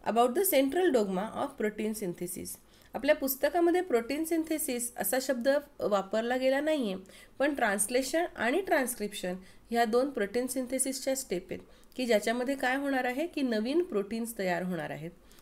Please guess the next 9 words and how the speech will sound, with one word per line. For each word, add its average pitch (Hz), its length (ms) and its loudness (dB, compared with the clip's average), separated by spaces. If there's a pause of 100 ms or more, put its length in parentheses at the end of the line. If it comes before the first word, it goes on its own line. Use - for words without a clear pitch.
(160)
ओके? 294 340 -6 (1000)
So, 262 80 2 (1160)
uh, 220 300 0
now 311 180 6 (440)
have 208 120 -2
a 233 100 2
glance 240 400 4
on 190 100 2
the 269 120 0